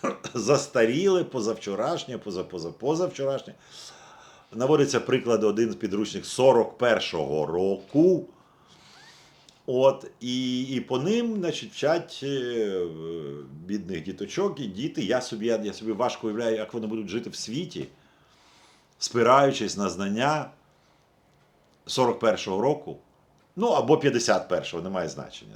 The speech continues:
да. Е, і, але вміючи писати каліграфічно. Е, що приємно в Росії, я дуже люблю її вивчати, ви знаєте, я кацапознавець,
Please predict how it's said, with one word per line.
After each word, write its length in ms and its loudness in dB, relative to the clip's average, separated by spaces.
да. 140 -20
Е, 320 0
і, 340 -2
але 260 8
вміючи 540 4
писати 460 2
каліграфічно. 1080 0
Е, 460 4
що 200 4
приємно 440 6
в 40 -2
Росії, 920 0
я 180 2
дуже 260 -6
люблю 220 -6
її 160 -4
вивчати, 460 -2
ви 80 -8
знаєте, 300 -8
я 100 -6
кацапознавець, 800 -8